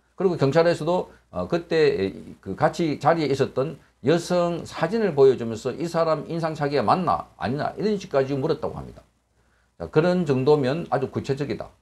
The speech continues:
아, 이미 거기 결제되어 있는 카드도 나와 있다.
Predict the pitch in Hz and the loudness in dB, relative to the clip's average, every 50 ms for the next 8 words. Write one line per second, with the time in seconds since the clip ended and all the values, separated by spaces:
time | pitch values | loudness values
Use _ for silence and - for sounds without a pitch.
0 | _ _ _ - - 113 160 165 139 139 170 165 - - 160 156 147 143 143 135 | _ _ _ -16 -8 -4 -2 0 0 0 0 -2 -2 -2 -2 0 2 0 0 0
1 | 107 - - 156 156 156 170 160 147 156 143 139 127 127 147 170 170 - - - | -2 2 4 4 4 4 0 -2 2 4 4 4 4 2 -2 -4 -6 -8 -12 -16
2 | - - - - 220 208 196 202 208 208 208 202 196 190 196 202 208 196 - - | -18 -16 -6 -2 -2 -2 4 6 8 8 8 8 6 6 6 6 6 4 4 0
3 | 90 87 87 92 92 87 - - - - | -2 0 2 0 0 -2 -6 -10 -18 -18